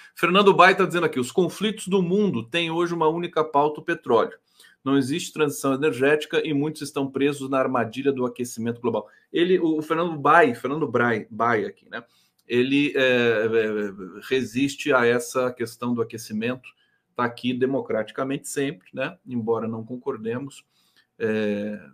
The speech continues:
sempre prestigiando a presença dele aqui no nosso bate-papo. Brito, brigadíssimo, querido. Vamos ter que encerrar porque,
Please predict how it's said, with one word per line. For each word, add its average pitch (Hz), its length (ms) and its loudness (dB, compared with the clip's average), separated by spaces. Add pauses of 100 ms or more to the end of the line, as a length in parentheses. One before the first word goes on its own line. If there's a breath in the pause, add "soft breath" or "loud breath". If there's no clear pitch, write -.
(380)
sempre 139 720 0
prestigiando 123 880 0
a 117 60 0
presença 117 560 -2
dele 107 260 -2
aqui 110 120 -6
no 117 80 -2
nosso 113 140 -6
bate-papo. - 380 -4 (220 soft breath)
Brito, 202 480 10 (160)
brigadíssimo, 185 560 6
querido. 156 300 4
Vamos 160 160 2
ter 170 100 2
que 185 120 0
encerrar 165 380 6
porque, 180 440 0